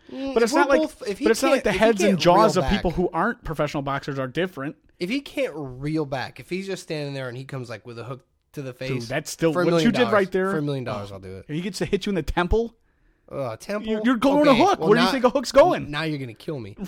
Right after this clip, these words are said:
Speaker 1: I'm, the hook's gonna go in the
Speaker 2: In the
Speaker 1: top
Speaker 2: jaw.
Speaker 1: of my jaw.
Speaker 2: You gotta draw an X on your cheek.
Speaker 1: Upper mandible.
Speaker 2: Dude, I don't know. But anyway, I'm still <laughs> so back to the, back to the, uh, I wouldn't take a punch from Mike Tyson for a million bucks. No way.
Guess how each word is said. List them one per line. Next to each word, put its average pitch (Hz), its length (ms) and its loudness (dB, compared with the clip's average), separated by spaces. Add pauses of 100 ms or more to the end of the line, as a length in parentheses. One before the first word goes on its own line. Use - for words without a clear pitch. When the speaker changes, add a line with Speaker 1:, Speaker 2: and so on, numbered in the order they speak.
(280)
Speaker 1:
I'm, 285 260 -4
the 277 300 -4
hook's 339 240 -8
gonna 269 160 -10
go 226 160 -4
in 175 180 -6
the 175 80 -8
Speaker 2:
In 208 60 0
the 214 80 0
Speaker 1:
top 165 80 -4
Speaker 2:
jaw. 190 80 2
Speaker 1:
of 147 60 0
my 147 140 -2
jaw. 127 240 -6
Speaker 2:
You 202 60 2
gotta 220 140 6
draw 180 300 0
an 208 180 -4
X 185 260 -2
on 175 100 -2
your 165 120 -4
cheek. 156 240 -4
Speaker 1:
Upper 175 240 4
mandible. 113 580 -6 (1120)
Speaker 2:
Dude, 135 160 -4
I 131 100 0
don't 123 120 -6
know. 117 220 -14
But 151 140 -2
anyway, 147 420 0
I'm 151 160 2
still 170 320 2 (140)
<laughs> 165 120 -10
so 175 340 0 (260)
back 185 260 -2
to 196 80 -4
the, 156 120 -6
back 151 320 -6
to 156 100 -8
the, 131 200 -2
uh, 127 80 -4
I 156 120 2
wouldn't 151 240 2
take 135 160 -4
a 123 40 -10
punch 127 240 -4
from - 160 -10
Mike 135 220 -6
Tyson 147 360 -6
for 127 120 -12
a 135 40 -6
million 139 320 -6
bucks. 127 260 -12
No 135 100 -8
way. 123 300 -10